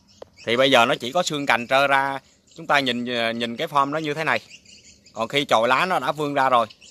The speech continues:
thì chúng ta nhìn nó rất giống cây thông Noel ha. Đó, đây là những cây mai mà, mà, mà những anh khách ảnh mua ở ngoài, à, chợ hoa. Ảnh đem đến ảnh gửi.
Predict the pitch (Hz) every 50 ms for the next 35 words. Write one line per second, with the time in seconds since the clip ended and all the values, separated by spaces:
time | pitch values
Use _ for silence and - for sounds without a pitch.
0 | _ _ - - _ _ - 104 110 147 160 156 135 135 135 131 120 113 113 117
1 | 131 156 160 143 - 156 180 - - 160 156 180 202 - 156 143 135 131 143 139
2 | 143 139 135 139 139 139 143 160 156 147 - - - - _ _ _ _ - -
3 | - - - - 139 165 175 - _ _ - 135 135 143 139 123 120 113 110 139
4 | 143 156 143 139 139 135 135 139 131 123 113 110 - - _ - - _ _ _
5 | _ _ _ _ _ _ - 110 113 117 113 113 113 113 110 117 151 165 143 143
6 | - 175 - - 143 139 160 151 135 135 135 131 135 156 139 117 113 113 117 113
7 | 110 110 113 110 - - _ _ _ _ _ _ _ _ _ _ _ - - 110
8 | 110 123 131 135 135 139 135 - _ _ _ _ _ _ _ _ _ _ _ _
9 | _ _ _ _ _ _ _ _ _ _ _ _ _ _ _ _ _ _ _ _
10 | _ _ _ - 117 135 147 139 139 143 147 160 180 165 143 147 127 101 110 147